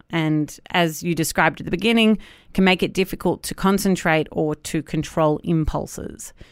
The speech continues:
As we've heard from some of our audience, the spectrum of experiences of those living with A D H D is incredibly broad, and it varies from person to person.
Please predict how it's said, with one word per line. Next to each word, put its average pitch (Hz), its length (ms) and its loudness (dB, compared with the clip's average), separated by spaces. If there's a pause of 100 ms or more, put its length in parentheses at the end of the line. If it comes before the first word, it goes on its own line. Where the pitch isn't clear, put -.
(600)
As 208 340 4
we've 185 200 4
heard 170 300 6
from 160 320 2
some 170 200 2
of 151 60 4
our 151 140 4
audience, 156 600 2
the 175 80 -4
spectrum 202 680 2
of 165 360 2
experiences 156 1160 -2
of 151 100 -8
those 156 240 2
living 170 380 4
with 160 140 2
A 151 160 4
D 151 100 0
H - 280 -2
D 160 400 -4
is - 420 -4
incredibly 180 760 0
broad, - 480 -6
and 165 220 2
it 156 100 -4
varies 160 640 0 (400)
from 165 240 0
person 156 640 2
to - 160 -10
person. - 720 -2